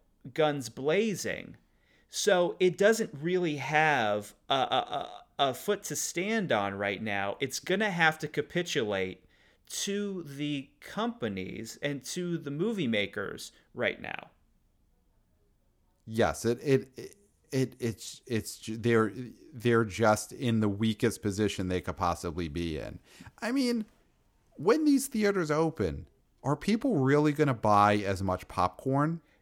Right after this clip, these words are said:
Speaker 2: as they used to?
Speaker 1: No.
Speaker 2: You know, 'cause that, that's where A M C makes all its money. It makes its money in popcorn and, uh, and hot dogs.
Speaker 1: Yes.
Speaker 2: It doesn't make all its money in tickets. And I think,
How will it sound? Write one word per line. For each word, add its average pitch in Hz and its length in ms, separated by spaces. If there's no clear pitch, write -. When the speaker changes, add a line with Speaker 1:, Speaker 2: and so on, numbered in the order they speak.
Speaker 2:
as 123 180
they 135 120
used 135 320
to? 160 60
Speaker 1:
No. 202 340
Speaker 2:
You 175 80
know, 170 120
'cause 151 160
that, 233 300
that's 247 260
where 196 180
A 139 240
M 117 160
C 135 200
makes 110 280
all 107 180
its 82 120
money. 104 400
It 98 100
makes 190 300
its 101 140
money 113 280
in 82 80
popcorn 87 760
and, 95 560
uh, 82 420
and 92 180
hot 185 220
dogs. - 300
Speaker 1:
Yes. - 440
Speaker 2:
It 131 60
doesn't 175 260
make 143 240
all 113 180
its 101 100
money 104 360
in 92 120
tickets. - 640
And 147 480
I 147 220
think, 180 540